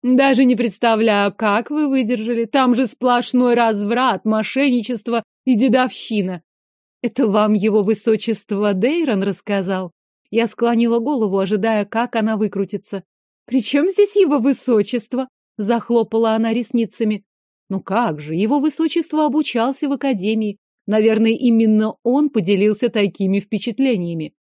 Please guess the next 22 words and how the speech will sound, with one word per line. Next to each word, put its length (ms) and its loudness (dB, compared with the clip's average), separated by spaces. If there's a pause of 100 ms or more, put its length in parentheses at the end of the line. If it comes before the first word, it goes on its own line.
(300)
«Э, 480 0
нет», 720 2 (340)
опешила 540 0
леди. 380 0 (240)
«Нет? 300 0 (340)
Тогда 380 -2
вы 120 0
сами 400 -2
обучались 640 0
в 40 0
академии?» 600 -2 (420)
«Нет». 500 2 (360)
«Тогда 360 2
как 360 -4
вы 100 0
можете 400 -2
говорить 480 0
о 80 2
чем-то, 460 -4
чего 260 -2
не 140 0
знаете?» 520 -4